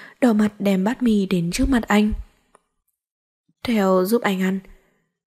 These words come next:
Anh giữ chặt tay cô, anh cầm lấy chiếc đũa, vùi đầu ăn, ăn đến cả đầu cũng không nâng.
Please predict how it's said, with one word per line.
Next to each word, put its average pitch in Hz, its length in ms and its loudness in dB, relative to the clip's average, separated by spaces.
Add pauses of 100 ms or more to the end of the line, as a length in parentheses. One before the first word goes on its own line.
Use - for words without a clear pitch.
(300)
Anh 185 400 -2
giữ 208 160 -4
chặt 254 220 -4
tay 202 220 0
cô, 208 260 2 (500)
anh 190 340 -2
cầm 190 160 0
lấy 180 100 -2
chiếc 262 240 -6
đũa, 214 240 2 (260)
vùi 247 140 4
đầu 208 160 2
ăn, 202 280 0 (300)
ăn 262 200 -2
đến 208 280 2
cả 262 140 0
đầu 202 280 0
cũng 220 140 -6
không 226 220 -2
nâng. 208 240 4